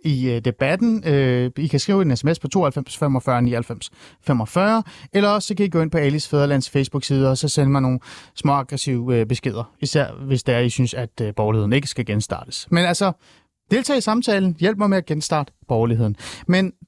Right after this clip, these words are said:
den person, som faktisk skal hjælpe mig med det i dag, det er jo dig, Christian Egander Skov.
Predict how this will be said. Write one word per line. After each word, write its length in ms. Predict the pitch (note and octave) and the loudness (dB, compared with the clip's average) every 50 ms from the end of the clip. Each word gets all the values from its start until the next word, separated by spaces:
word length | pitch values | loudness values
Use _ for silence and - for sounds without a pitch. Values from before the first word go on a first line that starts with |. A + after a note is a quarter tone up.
| - | -2
den 140 | A#3+ C4 A#3+ - | -2 -2 -2 -2
person, 280 | - G#3 - A#3+ A3+ G3 | -6 -2 0 0 0 0
som 160 | - F#3 D3 | 0 -2 -2
faktisk 300 | - C#3 - - D3 - | -2 -4 -4 -4 -6 -6
skal 200 | - - C3 A#2+ | -2 0 0 0
hjælpe 200 | A#2 A#2+ A#2 - | 2 0 -2 0
mig 120 | - A2+ G#2+ | 0 0 0
med 100 | A2 G#2 | 0 0
det 180 | - B2 A#2 - | 0 -2 -2 -2
i 80 | - B2+ | -4 -2
dag, 260 | - D#3+ F#3 G3 F#3+ - | 0 0 0 0 -2 -2
det 60 | A3 | 0
er 40 | A#3 | 2
jo 100 | A3+ F3+ | 2 2
dig, 340 | C#3 - B2+ A2+ D3 G#3 A3 - - | 0 0 0 0 0 0 -2 -4 -2
Christian 320 | - F#3 - - F3+ E3 | -2 -2 0 0 0 0
Egander 280 | D#3+ - D#3+ D3 D#3 D3 | 0 0 -2 -2 -2 -6
Skov. 280 | - - F3+ E3+ D3 | -2 -2 -2 -2 -2